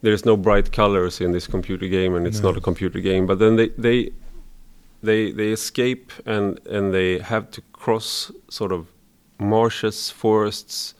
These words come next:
Speaker 1: and they only, can only travel at night, and they haven't got, uh, after a while, they haven't got any overcoats or n-, no food left, and, uh, and they have to, uh, get out of Poland to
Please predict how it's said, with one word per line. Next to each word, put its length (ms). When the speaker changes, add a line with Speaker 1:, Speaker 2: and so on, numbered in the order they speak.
Speaker 1:
and 140
they 100
only, 220
can 180
only 180
travel 420
at 160
night, 720
and 500
they 140
haven't 500
got, 180
uh, 40
after 460
a 40
while, 280
they 120
haven't 260
got 160
any 140
overcoats 720
or 120
n-, 200
no 280
food 320
left, 520
and, 440
uh, 280
and 140
they 80
have 180
to, 200
uh, 120
get 220
out 280
of 320
Poland 600
to 360